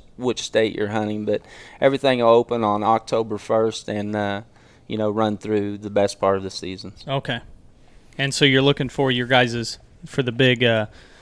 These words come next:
Speaker 2: banquet at the end of it, kinda being the official end to,
Speaker 1: Yeah,
Speaker 2: to
Speaker 1: so
Speaker 2: all
Speaker 1: that,
Speaker 2: of it.
Speaker 1: that's where, like Jeff said earlier, you know, everything will kinda culminate into that, that big event, uh, February ninth and tenth at the Expo Center,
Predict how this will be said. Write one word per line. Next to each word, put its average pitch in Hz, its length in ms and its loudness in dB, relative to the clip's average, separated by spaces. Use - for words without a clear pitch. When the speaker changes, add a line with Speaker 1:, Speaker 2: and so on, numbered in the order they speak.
Speaker 2:
banquet 143 400 8
at 131 120 2
the 131 120 -2
end 131 140 0
of 123 80 2
it, 117 120 -2
kinda 131 240 -2
being 120 300 -2
the 120 140 -2
official 120 500 -4
end 123 340 -2
to, 120 200 -2
Speaker 1:
Yeah, 170 280 6
Speaker 2:
to - 60 -8
Speaker 1:
so 143 100 0
Speaker 2:
all 131 60 2
Speaker 1:
that, 151 180 8
Speaker 2:
of 131 60 2
it. 123 120 -6
Speaker 1:
that's 156 340 2
where, 135 380 2
like 127 240 0
Jeff 123 200 2
said 131 240 4
earlier, 120 520 4
you 123 120 -6
know, 117 200 2
everything 123 380 0
will 117 80 0
kinda 117 280 0
culminate 113 640 0
into 117 220 -6
that, 110 380 2
that 117 200 0
big 120 200 0
event, 110 500 -2
uh, 107 220 0
February 117 500 2
ninth 113 380 0
and 101 100 -8
tenth 107 380 -4
at 107 120 -4
the - 60 -6
Expo 110 420 -2
Center, 110 440 -2